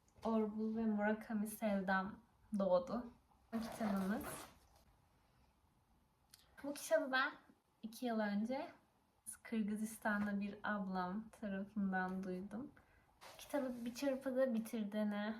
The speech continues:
söylemişti. O yüzden ben de merak ettim ve şu an bir çırpıda kitap bitirme isteği içerisindeyim. <laughs> Ee, yani aslında o istekten ziyade, yani zaten iki yıldır aklımdaydı ve ben de dedim ki neden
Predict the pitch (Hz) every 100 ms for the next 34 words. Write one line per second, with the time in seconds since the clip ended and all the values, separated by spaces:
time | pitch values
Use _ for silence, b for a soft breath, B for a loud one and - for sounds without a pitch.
0 | B B - - 220 190 190 190 - 294
1 | 247 240 247 247 233 226 240 254 - 233
2 | 233 220 208 202 214 214 - 220 226 233
3 | 254 220 226 - _ 247 220 - 208 220
4 | 226 220 220 - 214 202 202 202 208 196
5 | 196 214 - - _ _ - 208 - 190
6 | 190 196 214 202 202 233 - 226 - -
7 | - _ 285 B B B B _ _ -
8 | 233 233 233 233 233 262 254 262 - 277
9 | 302 294 - - _ _ - 240 254 -
10 | 247 240 269 269 254 233 294 294 269 247
11 | 254 254 220 254 247 247 214 214 220 202
12 | 202 202 202 196 202 214 208 214 220 220
13 | 202 196 202 226